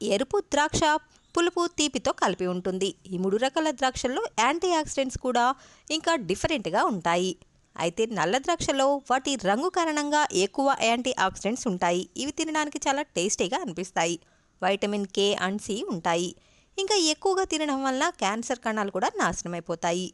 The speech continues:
ఇంకా వీటిని ఎక్కువగా వైన్ తయారీలో ఉపయోగిస్తారు. ఇంకా ఎర్ర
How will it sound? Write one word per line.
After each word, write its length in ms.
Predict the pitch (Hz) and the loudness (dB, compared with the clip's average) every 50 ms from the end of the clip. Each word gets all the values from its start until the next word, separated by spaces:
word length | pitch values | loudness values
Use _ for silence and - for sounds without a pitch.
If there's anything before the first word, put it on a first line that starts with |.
| - _ _ _ _ _ _ _ _ 320 339 | -14 _ _ _ _ _ _ _ _ -4 -2
ఇంకా 160 | 370 403 415 370 370 | 0 0 0 0 0
వీటిని 280 | 339 - 320 339 320 277 247 247 | -2 -2 -4 -2 0 0 0 0
ఎక్కువగా 340 | 247 285 269 254 254 254 240 185 175 | 0 0 0 2 0 0 0 0 0
వైన్ 240 | 180 196 262 320 - - | 0 0 0 0 0 0
తయారీలో 360 | 220 196 180 170 160 185 254 311 - | 2 2 2 0 0 0 0 0 2
ఉపయోగిస్తారు. 640 | 170 165 165 180 - - - 160 156 165 175 - - _ _ _ _ _ _ _ _ _ 339 359 | 0 0 0 -2 -8 -4 0 0 0 0 -2 -6 -8 _ _ _ _ _ _ _ _ _ -8 -2
ఇంకా 140 | 349 392 392 370 302 240 | 0 2 2 4 4 2
ఎర్ర 160 | 254 285 370 | 2 2 0